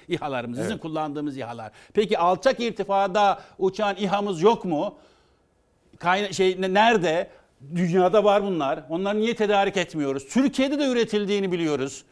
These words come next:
Speaker 1: Onu da öğrendik. Bunları niye tedarik edemiyoruz? Ettik mi? Ee, y-, ya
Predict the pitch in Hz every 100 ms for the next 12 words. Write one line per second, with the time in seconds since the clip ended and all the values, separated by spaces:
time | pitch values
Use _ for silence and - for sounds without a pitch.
0 | _ - 156 220 214 190 165 151 143 -
1 | 156 214 247 202 214 269 233 247 233 214
2 | 190 175 151 127 123 - 190 - 277 196
3 | 151 240 294 _ - - _ 160 175 165
4 | 165 175 175